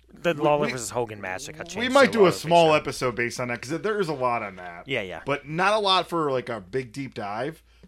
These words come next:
Speaker 2: But there's a fun sixty-minute show we could do about that whole Jerry Lawler, Hulk Hogan, Big Show stuff. Uh, June twenty-fifth, two thousand one, uh, this is from Figure Four Weekly and Alvarez.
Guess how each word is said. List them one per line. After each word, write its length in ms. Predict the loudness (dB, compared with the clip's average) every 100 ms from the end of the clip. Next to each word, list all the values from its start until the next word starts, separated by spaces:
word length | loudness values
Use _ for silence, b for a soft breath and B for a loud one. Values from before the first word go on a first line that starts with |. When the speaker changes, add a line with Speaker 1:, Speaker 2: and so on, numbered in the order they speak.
| -8
Speaker 2:
But 100 | -2
there's 200 | 0 0
a 60 |
fun 420 | -2 -2 -4 -4
sixty-minute 640 | -8 -12 -12 -12 -12 -12 -12
show 200 | -12 -12
we 100 | -14
could 120 | -16
do 140 | -16
about 280 | -16 -16 -16
that 160 | -18 -20
whole 520 | -18 -16 -14 -14 -18 B B B B B B B B B _ -20 -20 -18
Jerry 340 | -6 -4 -4
Lawler, 340 | -6 -10 -12 -14
Hulk 240 | -16 -16
Hogan, 340 | -16 -16 -16 -18
Big 180 | -18
Show 180 | -20 -20
stuff. 300 | -20 -20 -20 _ _ _ _ _ _ _ _ _ _ _ _ -20 _ -20 _ -20 -20 -20 -20 _ _ -14 -2
Uh, 260 | 0 0
June 240 | -2 -4 -2
twenty-fifth, 420 | -2 -4 -4 -6
two 80 | -2
thousand 320 | -2 -2 -6
one, 200 | -6 -6
uh, 140 | -6
this 100 | -6
is 40 | -8
from 140 | -8
Figure 260 | -8 -10 -10
Four 160 | -10
Weekly 300 | -8 -8 -8
and 80 | -8
Alvarez. 440 | -8 -10 -10 -12